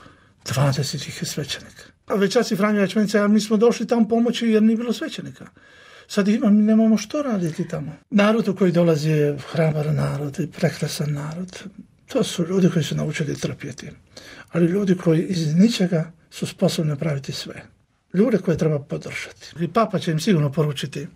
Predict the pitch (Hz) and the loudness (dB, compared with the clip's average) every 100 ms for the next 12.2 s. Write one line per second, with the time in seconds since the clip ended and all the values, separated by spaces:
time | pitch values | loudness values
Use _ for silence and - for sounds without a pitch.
0 | - _ 139 - 170 165 170 - 170 - | -20 _ -16 -2 0 2 0 -2 -4 -4
1 | - - - 185 196 185 147 160 139 143 | -8 -12 0 2 4 2 -2 -4 -6 -6
2 | 156 147 180 196 180 151 156 165 143 170 | -6 0 2 2 0 0 -2 -2 -4 -6
3 | 160 131 147 - 156 156 - 156 156 151 | -6 -6 -8 -6 -4 -4 -6 -8 -8 -10
4 | - _ _ 175 175 185 202 180 170 135 | -16 _ _ 2 4 4 4 2 0 0
5 | 165 180 180 170 156 156 151 - 151 156 | 2 4 2 0 0 2 0 2 0 0
6 | 160 147 - 165 160 156 156 156 170 160 | -2 -2 0 0 0 0 0 0 0 -2
7 | - 160 175 - - - _ 160 - 170 | -6 -8 -8 -12 -20 -20 _ -6 0 4
8 | 160 160 170 - 185 - _ - - - | 4 4 2 0 -8 -10 _ -20 -20 -20
9 | _ 165 160 - 156 185 196 180 170 156 | _ -2 -2 -2 2 2 4 2 2 2
10 | 165 156 156 - - - - 214 214 202 | 2 2 0 -8 -20 -16 2 4 4 4
11 | 185 175 170 165 151 147 147 147 147 147 | 4 2 0 -4 -2 -2 -4 -6 -8 -8
12 | - 156 | -10 -12